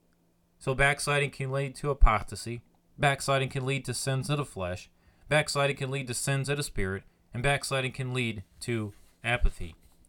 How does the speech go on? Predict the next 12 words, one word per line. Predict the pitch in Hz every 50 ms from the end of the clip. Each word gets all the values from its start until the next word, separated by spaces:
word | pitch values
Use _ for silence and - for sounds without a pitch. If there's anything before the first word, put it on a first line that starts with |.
| _ _
Self-destruction. | - - - - 147 135 131 - - - - _ _ _ - 113 110 - - 135 98 - - - 104 95
"O | 117 139 151 151 147
Israel, | 143 135 117 117 107 95 87 85 - - - - - _ -
thou | 135 135 147 143 123
hast | 127 123 120 117 - -
destroyed | - 113 107 - - - 147 143 120 107 90 87 87 87 - - - _ _ _ - -
thyself." | 107 107 104 98 95 95 98 - _ _ _ _ _ _ _ _ - - - 127 104 90 80 - - - _ _ _ _ _ _ _ _
"O | 139 156 165 156
Israel, | 139 120 - 113 113 107
thou | 104 113 123 123
hast | 120 127 117 - -
destroyed | 113 104 - - 143 139 120 104 95 95